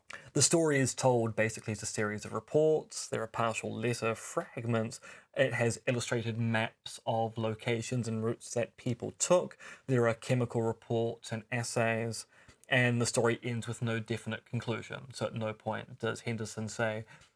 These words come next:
"The Baron committed the crime in this particular way." The reader is basically led to go, "It's one or the other."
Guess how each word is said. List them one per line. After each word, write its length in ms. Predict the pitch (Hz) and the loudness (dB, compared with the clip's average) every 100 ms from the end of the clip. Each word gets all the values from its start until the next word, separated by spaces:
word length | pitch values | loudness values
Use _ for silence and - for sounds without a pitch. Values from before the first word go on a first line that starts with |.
| _ _ | _ _
"The 160 | 131 123 | 2 2
Baron 440 | 107 110 104 107 | 4 4 4 0
committed 320 | 104 107 - | -4 -6 -6
the 80 | - | -10
crime 360 | - 110 104 113 | -4 0 0 -2
in 100 | 120 | -8
this 160 | 107 | -8
particular 500 | - - - - 113 | -10 -10 -8 -4 -2
way." 420 | 120 147 156 156 156 _ | 2 4 4 0 -4 _
The 140 | - 120 | 0 0
reader 320 | 110 110 110 | 0 -2 -2
is 120 | 107 | -2
basically 420 | 101 98 - 113 | -4 -8 -6 -6
led 280 | 104 104 107 | -4 -4 -6
to 80 | - | -6
go, 340 | 107 104 107 107 _ _ _ - | -2 -2 -2 -6 _ _ _ -18
"It's 160 | 104 | -10
one 500 | 117 117 120 120 117 - | 0 4 4 4 0 -2
or 200 | 120 117 | -2 0
the 140 | 127 | 4
other." 400 | 151 143 147 139 | 4 4 4 2